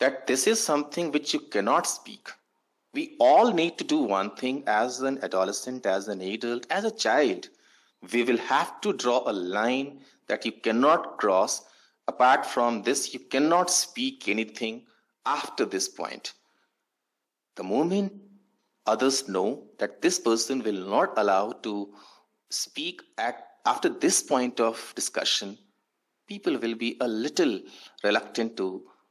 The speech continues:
make any kind of sarcastic comments. Well, third step is this. Fourth is counseling, but this is not possible for everyone or the person who is not listening to you. You can't cou-, counsel them.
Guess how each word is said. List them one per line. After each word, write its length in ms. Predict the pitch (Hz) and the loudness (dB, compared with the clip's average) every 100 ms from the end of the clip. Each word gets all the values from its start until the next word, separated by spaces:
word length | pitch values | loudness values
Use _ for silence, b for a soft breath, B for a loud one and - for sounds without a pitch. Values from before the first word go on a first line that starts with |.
| _ | _
make 400 | 110 104 101 101 | -6 -2 -2 -4
any 180 | 101 95 | -6 -6
kind 260 | 90 90 90 | -4 -4 -6
of 80 | |
sarcastic 600 | - - - - - - | -8 -6 -4 -4 -6 -10
comments. 500 | - 95 - 101 - - _ _ _ _ _ _ _ 90 | -10 -10 -8 -4 -4 -6 _ _ _ _ _ _ _ -6
Well, 280 | 92 110 | -2 -2
third 340 | 175 - 92 90 | -4 -2 0 0
step 340 | - 92 - | -2 -2 -2
is 140 | 90 - | -4 -6
this. 460 | - 123 147 - - _ - | -4 -2 -2 -4 -8 _ -2
Fourth 420 | 131 123 127 117 | 2 4 2 0
is 320 | 98 98 - b b _ - | 0 0 -4 b b _ -2
counseling, 720 | 95 117 - - 160 156 170 - b b _ | 0 0 0 2 2 0 -4 -14 b b _
but 240 | 110 - - | -6 -4 -2
this 140 | 107 | -2
is 180 | 110 - | -2 -2
not 180 | 101 - | -2 2
possible 460 | 95 - - 107 | 2 2 -2 -6
for 260 | 104 101 92 | -4 0 2
everyone 380 | 117 127 104 92 | 2 2 0 -2
or 80 | |
the 80 | 90 | -4
person 380 | - 98 101 95 | -2 -2 -2 -4
who 40 | |
is 160 | 92 - | -4 -2
not 220 | 98 - | -4 -4
listening 320 | 98 - 104 101 | -6 -6 -8 -6
to 80 | |
you. 140 | 92 95 | -4 -6
You 60 | |
can't 240 | 101 139 165 - | -4 -6 -6 -2
cou-, 220 | 135 143 | 0 0
counsel 440 | - 156 165 - 82 | 0 0 0 -4 -6
them. 180 | - | -10